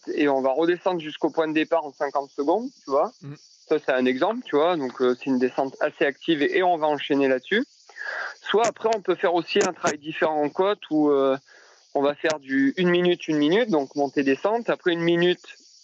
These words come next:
Speaker 1: cinquante secondes et une minute, quarante secondes, tu vois, pour finir vraiment sur une dérive cardiaque, euh,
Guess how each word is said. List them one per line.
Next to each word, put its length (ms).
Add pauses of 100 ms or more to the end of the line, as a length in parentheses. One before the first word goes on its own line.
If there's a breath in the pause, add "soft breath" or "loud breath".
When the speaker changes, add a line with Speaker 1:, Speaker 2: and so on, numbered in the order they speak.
Speaker 1:
cinquante 340
secondes 400
et 120
une 100
minute, 320
quarante 320
secondes, 340
tu 120
vois, 80
pour 200
finir 300
vraiment 340
sur 140
une 140
dérive 240
cardiaque, 560
euh, 300